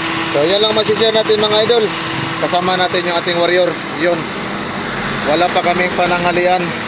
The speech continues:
So, ganito kami pag nag-trouble. At nadadali talaga sa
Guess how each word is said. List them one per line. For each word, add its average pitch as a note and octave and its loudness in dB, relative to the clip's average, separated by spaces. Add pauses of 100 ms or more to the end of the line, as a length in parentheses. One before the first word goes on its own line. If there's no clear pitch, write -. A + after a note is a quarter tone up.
(140)
So, D3+ -2 (300)
ganito E3+ 0
kami F3+ 0
pag F3 0
nag-trouble. F#3 2 (800)
At E3 2 (100)
nadadali E3+ 4
talaga F3+ 4
sa F3+ 4